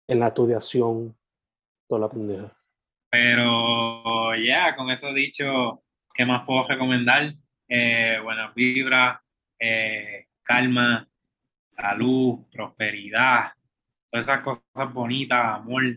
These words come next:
Speaker 2: paz.
Speaker 1: Eso así, eso así.
Speaker 2: Conciencia, todas esas cositas.
Speaker 1: Yeah, mucha poesía, mucho arte también.
Speaker 2: Amén.
Speaker 1: Dicho eso, Fencast,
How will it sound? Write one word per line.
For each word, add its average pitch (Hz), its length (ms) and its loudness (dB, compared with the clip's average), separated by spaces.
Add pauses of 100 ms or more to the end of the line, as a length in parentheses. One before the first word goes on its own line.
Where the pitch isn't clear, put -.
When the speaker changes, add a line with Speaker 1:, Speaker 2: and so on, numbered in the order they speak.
(300)
Speaker 2:
paz. 127 560 0 (2000)
Speaker 1:
Eso - 200 -2
así, 101 260 -4
eso 104 360 -2
así. 101 280 -8 (220)
Speaker 2:
Conciencia, 123 1040 -2
todas - 800 -8
esas 127 200 -4
cositas. 120 440 -8 (540)
Speaker 1:
Yeah, 139 280 -4 (260)
mucha 110 300 2
poesía, 117 520 4
mucho 110 380 0
arte 101 200 -6 (440)
también. 95 420 -10
Speaker 2:
Amén. - 380 -14 (920)
Speaker 1:
Dicho 127 380 6
eso, 123 280 -4 (1300)
Fencast, 113 960 2